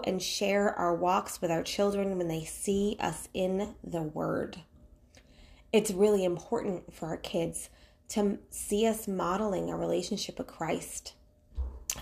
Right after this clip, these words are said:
Um, how will we expect them to walk with Jesus if they've never seen how it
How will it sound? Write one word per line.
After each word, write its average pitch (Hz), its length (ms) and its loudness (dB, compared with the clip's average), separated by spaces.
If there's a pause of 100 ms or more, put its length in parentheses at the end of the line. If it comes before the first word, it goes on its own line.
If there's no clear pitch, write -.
(140)
Um, 196 320 2
how 208 320 6
will 208 180 8
we 202 140 4
expect - 560 -4
them 175 360 0 (760)
to 190 560 4
walk 175 360 0
with 180 100 -2
Jesus 180 680 -2
if - 160 -4
they've 185 220 2
never 185 300 2
seen 185 600 -4 (480)
how 190 320 -2
it - 140 0